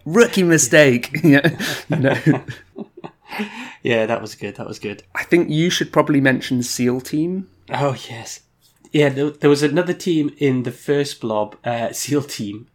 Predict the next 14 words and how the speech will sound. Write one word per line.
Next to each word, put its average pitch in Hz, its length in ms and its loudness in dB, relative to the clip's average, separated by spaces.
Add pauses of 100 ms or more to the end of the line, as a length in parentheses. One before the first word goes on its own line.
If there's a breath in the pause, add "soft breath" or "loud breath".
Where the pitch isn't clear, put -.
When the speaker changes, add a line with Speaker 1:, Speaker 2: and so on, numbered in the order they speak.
(200)
Speaker 2:
who, 113 500 -2 (320)
it 135 300 -6
was 123 140 -2
an 123 100 -2
Akachi 131 520 -6
deck - 400 -6 (140)
that - 340 -10
used 113 680 -8 (260)
Seal 151 280 0
of 151 80 -4
the 156 80 -4
Seventh 165 300 -6
Sign. 202 480 0 (320)
Speaker 1:
Yeah. 123 300 -10